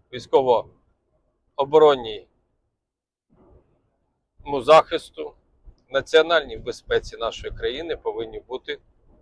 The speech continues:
фахові спеціалісти військовій справі. В комітеті по освіті повинні бути спеціалісти з дошкільної освіти, шкільної, професійно-технічної освіти, а також людина, яка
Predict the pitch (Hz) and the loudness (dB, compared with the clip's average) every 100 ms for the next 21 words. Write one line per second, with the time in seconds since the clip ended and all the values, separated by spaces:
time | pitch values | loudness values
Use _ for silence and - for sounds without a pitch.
0 | _ - 131 123 107 98 - - - 107 | _ 2 2 2 -8 -10 -16 -14 -6 -6
1 | 123 131 - 110 104 - 110 107 - - | -6 -16 -16 -18 -18 -10 -8 -8 -12 -10
2 | 104 87 - _ - _ 127 135 139 151 | -10 -10 -16 _ -20 _ -8 -6 -2 0
3 | 123 - 104 - - - - - 117 - | 0 -4 -14 -16 -20 -20 -18 -4 -4 -4
4 | 120 - 139 - 175 - 117 117 110 104 | -14 -10 -12 -12 -14 -8 -6 -6 -8 -14
5 | - 123 - - 107 107 - 104 101 113 | -14 -20 -20 -20 -18 -16 -8 -8 -8 -16
6 | - _ _ _ _ _ _ - 165 - | -20 _ _ _ _ _ _ -6 -6 -4
7 | 165 135 117 123 - - 143 _ 139 _ | -4 -2 -2 -2 -8 -14 -16 _ -20 _
8 | - _ - - 156 135 113 110 110 - | -20 _ -20 -8 -6 -6 -6 -6 -6 -10
9 | _ _ _ _ - 135 160 - 185 135 | _ _ _ _ -10 -10 -10 -12 -8 -8
10 | - 117 123 120 - 123 127 - - - | -10 -18 -14 -16 -12 -10 -10 -12 -20 -20
11 | - 127 - 143 - 139 - _ - - | -10 -10 -8 -12 -12 -16 -20 _ -20 -2
12 | 120 - 123 - 151 - - _ _ _ | -2 2 2 2 -4 -8 -16 _ _ _
13 | _ _ _ _ _ _ _ - 160 135 | _ _ _ _ _ _ _ -6 -4 -2
14 | 139 143 123 113 - 117 113 | -4 -2 -4 -4 -4 2 2